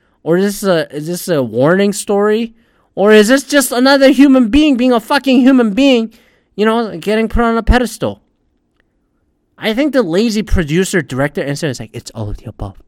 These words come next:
But I'm like, "Then cover it. You fucking didn't." Like, if I ask you for the specifics of each of those narratives, what this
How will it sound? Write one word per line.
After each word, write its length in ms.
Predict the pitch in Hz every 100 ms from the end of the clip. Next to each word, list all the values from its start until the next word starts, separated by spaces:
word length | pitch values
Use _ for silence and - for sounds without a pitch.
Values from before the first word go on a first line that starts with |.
| -
But 100 | 185
I'm 100 | 214
like, 200 | 190 -
"Then 180 | 330
cover 400 | - - 370 392
it. 260 | 285 147 143
You 140 | 285
fucking 400 | 285 440 - 381
didn't." 640 | 226 202 285 185 113 - _ _ _ _ _ _ _ _ _ _ -
Like, 200 | 226 165
if 160 | 202 285
I 140 | 320
ask 400 | 247 208 247 -
you 100 | 240
for 160 | 233 208
the 80 |
specifics 640 | 165 - - 185 180 214 185
of 160 | 139
each 240 | 175 180 202
of 100 | 147
those 260 | 147 151
narratives, 640 | 117 117 139 160 202 214 - _ _ _ _
what 260 | 123 143 -
this 240 | 151 -